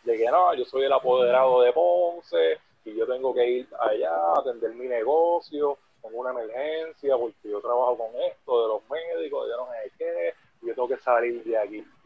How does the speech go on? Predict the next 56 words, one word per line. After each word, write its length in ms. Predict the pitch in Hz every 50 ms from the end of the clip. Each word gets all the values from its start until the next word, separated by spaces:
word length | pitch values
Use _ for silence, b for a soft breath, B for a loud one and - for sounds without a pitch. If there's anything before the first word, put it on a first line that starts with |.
| - - _ - _ _ - - _ _ -
Y, 40 | 123
y, 160 | 113 110 104 -
y, 720 | - 110 104 104 110 113 117 107 104 107 101 107 104 104
y, 240 | 107 107 107 110 110
y 80 | 107 107
allá 220 | 110 110 120 127
va 100 | 143 147
a 60 | 139
querer 200 | 139 147 147 151 147
él 80 | 147 147
entrar, 340 | 147 143 - - 156 -
a 100 | 135 120
las 180 | 113 110 107 -
dos 120 | - -
semanas 300 | - 160 156 180 180 175 -
va 60 | 127
a 40 | 127
querer 200 | 135 143 147 143
él 120 | 139 139 139
entrar 280 | 135 131 - 131 131
otra 220 | 127 123 123 120 120
vez 160 | 123 127 127
allí 580 | 127 127 123 131 147 147 147 147 151 - 131 123
y 40 | 117
meter 240 | 110 104 - 98 107 _
cojones, 600 | - 127 135 156 160 156 156 156 151 - 127 117
yo 60 | 110 110
no 80 | 120 123
sé 80 | 131 123
qué. 480 | - 143 147 151 151 143 135 135 - 143
O 40 |
sea, 160 | 127 131 - - _ _ - _ _ _ - - _ -
es 240 | 175 170 160 151
ese 120 | - - 143
tipo 220 | 151 147 - 147 139
de 60 | 139
situación, 480 | - 143 - 127 120 - - 127 117 113 -
volvemos. 320 | 110 110 120 117 117 110 - _ _ _ _ _ _ _ -
En 180 | 127 120 113 113
la 80 | 113
N 100 | 113 107
B 220 | 104 107 110 117 127
A, 360 | 135 147 147 151 151 - 123
en 60 | 113
la 80 | 110 110
N 100 | 107 110
F 280 | - - 131 131 143
L, 120 | 147 147 135
en 80 | 117
M 120 | 117 117 113
L 60 | 113
B, 60 | 131 135
estamos 280 | - - 113 123 123
hablando 300 | 127 135 143 147 143 135
de 100 | 127 117
millonarios. 1500 | 110 113 117 117 117 117 117 113 110 104 120 113 110 104 104 110 117 117 117 110 107 104 98 95 87 - - - -